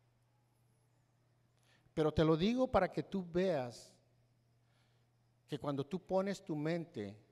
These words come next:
en modo positivo, no hay nada que pueda impedir tu crecimiento si así lo deseas.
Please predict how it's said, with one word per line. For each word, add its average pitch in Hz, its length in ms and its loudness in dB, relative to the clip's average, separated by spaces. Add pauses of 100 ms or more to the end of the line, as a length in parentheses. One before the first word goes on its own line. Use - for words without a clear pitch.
(1040)
en 120 140 -4
modo 151 380 4
positivo, 170 680 -6 (1400)
no 131 600 0
hay 156 220 0 (1160)
nada 131 640 0 (400)
que - 140 -8
pueda 139 260 2
impedir 139 460 -6
tu 131 80 -14
crecimiento 107 720 -10 (260)
si - 220 -6
así 110 240 -4
lo 104 140 -2
deseas. 82 580 -10